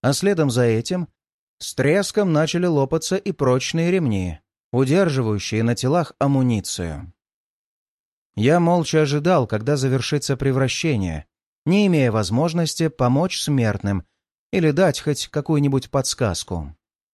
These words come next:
Да и вряд ли бы сейчас хоть кто-нибудь из них мог меня услышать. Победу в этой схватке с черными обелисками, медленно вырастающими в их душах, воители должны одержать сами.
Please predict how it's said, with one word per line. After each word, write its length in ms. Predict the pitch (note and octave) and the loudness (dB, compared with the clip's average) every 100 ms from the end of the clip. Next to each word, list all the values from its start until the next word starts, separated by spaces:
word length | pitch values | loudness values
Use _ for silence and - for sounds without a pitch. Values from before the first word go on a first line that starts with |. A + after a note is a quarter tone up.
| _ _ _ _ - | _ _ _ _ -2
Да 180 | A2+ | 2
и 80 | F3+ | 4
вряд 280 | F3 A3 A#3+ | 4 2 0
ли 40 | |
бы 120 | F3 C#3 | 0 0
сейчас 400 | C3 - E3 - | 0 0 0 0
хоть 200 | D3 - | -4 -4
кто-нибудь 520 | - E3 D3 C3 C3 | 0 2 2 2 0
из 160 | B2 | -2
них 260 | A#2 E3+ F3+ | 0 0 0
мог 220 | C#3 C#3 | -2 0
меня 220 | D3+ D3 | 0 0
услышать. 640 | D3 - D#3+ A#2 F2+ - - _ _ _ _ _ _ | 0 -2 -2 -2 -6 -10 -14 _ _ _ _ _ _
Победу 480 | - A#2 A#2+ D#3 C#3+ | -2 0 2 2 2
в 80 | A#2 | 0
этой 180 | C3+ A#2+ | 0 -2
схватке 580 | - A2+ C#3 F#3 - G#2+ | -4 -2 -2 -2 -4 -4
с 40 | |
черными 480 | - D3 A#2 A#2 A#2+ | -2 0 2 2 2
обелисками, 720 | B2 D#3 C3+ - - F#2+ E2+ - _ _ _ - | 0 0 0 -2 -4 -4 -4 -8 _ _ _ -2
медленно 560 | G#2 D#3 F3+ F3+ F3 | 2 2 2 0 0
вырастающими 720 | D3+ C#3 - D#3 C#3+ B2 C3 C3 | 2 0 0 0 0 0 0 2
в 120 | C3 | 0
их 100 | C3+ | 0
душах, 460 | C#3 A#2+ A2 F#2+ - _ _ _ | 0 -2 -2 -6 -10 _ _ _
воители 500 | F#2+ C#3+ G3+ G3+ G3 | 0 2 2 0 0
должны 460 | F#3 E3+ B2+ C#3+ D#3+ | 2 0 0 0 0
одержать 720 | C#3+ C#3+ G#2+ G#2 A2 - - _ _ _ | 0 -2 0 0 -2 -4 -12 _ _ _
сами. 720 | - - A#2+ G2+ F2+ D2+ D#2 | -8 -2 0 0 -2 -6 -10